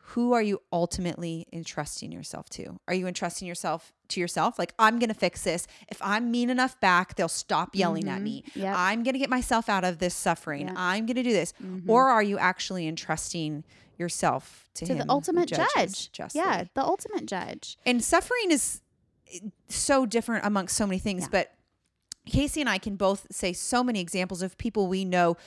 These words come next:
Speaker 1: who we've watched truly suffer. Not like it was a hard day, but truly suffer.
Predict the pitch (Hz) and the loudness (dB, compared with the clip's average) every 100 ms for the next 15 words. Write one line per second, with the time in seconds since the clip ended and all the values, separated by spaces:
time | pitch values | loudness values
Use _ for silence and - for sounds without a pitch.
0 | - - 220 202 277 277 202 160 185 175 | -16 -4 -2 0 -2 -2 -4 4 6 6
1 | - - - _ _ _ - - - 233 | 2 -6 -8 _ _ _ -8 -6 0 12
2 | 277 311 311 247 185 160 - - 170 - | 12 12 12 8 2 -2 -4 4 4 4
3 | 76 - _ _ _ _ 247 294 302 285 | -2 -4 _ _ _ _ 4 8 8 8
4 | 262 254 - 233 220 208 208 190 165 - | 4 4 0 2 2 4 4 4 0 -2
5 | - - 247 269 269 254 220 - 190 - | -6 -6 0 2 4 2 0 2 2 2
6 | 156 | -2